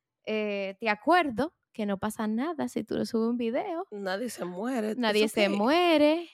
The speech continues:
Speaker 1: Que mis compromisos laborales como de contrato no tienen que ver con ese video, ni con YouTube.
Speaker 2: Sí.
Speaker 1: Lamentablemente, no tienen que
Speaker 2: Ah,
Speaker 1: ver con
Speaker 2: porque
Speaker 1: YouTube.
Speaker 2: el de YouTube.
Speaker 1: El de
Speaker 2: Sí.
Speaker 1: YouTube, lo principal, porque yo, nada, tengo un pique porque estoy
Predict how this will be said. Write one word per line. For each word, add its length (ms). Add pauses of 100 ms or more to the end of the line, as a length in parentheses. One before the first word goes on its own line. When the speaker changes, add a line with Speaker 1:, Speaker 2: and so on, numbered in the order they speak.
(440)
Speaker 1:
Que 140
mis 180
compromisos 960
laborales 560
como 460
de 200
contrato 800
no 180
tienen 300
que 100
ver 160
con 160
ese 220
video, 560 (140)
ni 200
con 180
YouTube. 460
Speaker 2:
Sí. 20
Speaker 1:
Lamentablemente, 1160 (180)
no 220
tienen 200
que 60
Speaker 2:
Ah, 80
Speaker 1:
ver 80
con 160
Speaker 2:
porque 60
Speaker 1:
YouTube. 380
Speaker 2:
el 260
de 180
YouTube. 440 (260)
Speaker 1:
El 200
de 160
Speaker 2:
Sí. 20
Speaker 1:
YouTube, 380
lo 160
principal, 520
porque 360
yo, 280 (160)
nada, 480
tengo 180
un 100
pique 280
porque 200
estoy 300